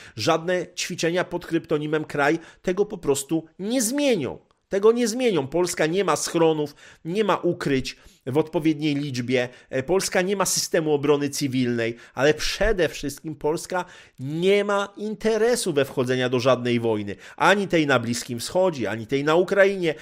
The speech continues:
ani w interesie, e, mocarstw anglosaskich wcho-,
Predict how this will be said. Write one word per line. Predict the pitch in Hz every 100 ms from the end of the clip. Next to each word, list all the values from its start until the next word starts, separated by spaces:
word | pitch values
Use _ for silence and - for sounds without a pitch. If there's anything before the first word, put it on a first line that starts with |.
| -
ani | - 151 190
w | 165
interesie, | 196 190 190 190 196 180 - - _
e, | 127 135 143 143 151
mocarstw | 160 190 190 170
anglosaskich | - 190 185 202 220 214 - 151
wcho-, | - 147 135